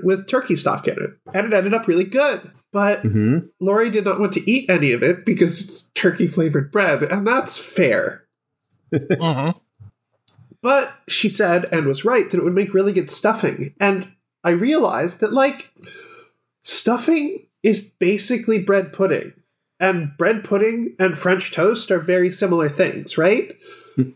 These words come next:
Speaker 2: Yeah.
Speaker 1: So, like, why can't I
Speaker 3: <laughs> Okay.
Speaker 1: just make stuffing, but in the form of French toast?
Speaker 2: This seems like a good idea.
Speaker 1: It was.
Speaker 3: You go too far. U M play gods.
Speaker 1: <laughs>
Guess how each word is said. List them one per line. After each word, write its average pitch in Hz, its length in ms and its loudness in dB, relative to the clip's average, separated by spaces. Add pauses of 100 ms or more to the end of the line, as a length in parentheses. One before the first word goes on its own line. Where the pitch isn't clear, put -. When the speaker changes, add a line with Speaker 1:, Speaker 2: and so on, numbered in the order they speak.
(160)
Speaker 2:
Yeah. 107 120 0
Speaker 1:
So, 98 80 6
like, - 240 0 (300)
why - 260 4
can't 262 380 0
I 220 60 2
Speaker 3:
<laughs> 185 120 0
Okay. 156 100 0
Speaker 1:
just 214 340 2
make 196 360 0
stuffing, 180 1120 0 (480)
but 170 320 -2 (280)
in 185 180 0
the 175 100 0
form 175 320 0
of 147 120 -2
French 156 380 -2
toast? - 560 -4 (720)
Speaker 2:
This 123 280 0
seems 139 300 0
like 113 80 0
a 107 100 -2
good 113 160 2
idea. 98 600 0 (720)
Speaker 1:
It 190 200 0
was. 190 560 0 (560)
Speaker 3:
You 185 100 -6
go 226 200 2
too 233 180 -6
far. 220 520 0 (140)
U 220 200 4
M 226 180 2
play 214 220 0
gods. 196 680 0
Speaker 1:
<laughs> 160 60 -4